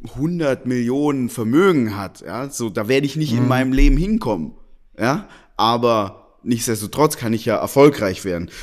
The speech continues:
Speaker 1: und so ist es auch, was den
Speaker 2: Ja.
Speaker 1: Sport angeht. Man kann gewisse Dinge erreichen, aber man wird jetzt halt nicht Mister Olympia oder sonst irgendwas,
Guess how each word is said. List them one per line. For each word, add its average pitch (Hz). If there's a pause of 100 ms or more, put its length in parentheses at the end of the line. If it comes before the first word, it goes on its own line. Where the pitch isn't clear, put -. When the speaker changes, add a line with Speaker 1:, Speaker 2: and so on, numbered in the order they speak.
(120)
Speaker 1:
und 107
so 110
ist 110
es 104
auch, 95
was 95
den 101
Speaker 2:
Ja. 92
Speaker 1:
Sport 135
angeht. 123 (340)
Man 98
kann 156 (400)
gewisse 113
Dinge 113
erreichen, 131
aber 90 (360)
man 90
wird 98
jetzt 117
halt 95
nicht -
Mister 107
Olympia 107
oder 92
sonst 117
irgendwas, 87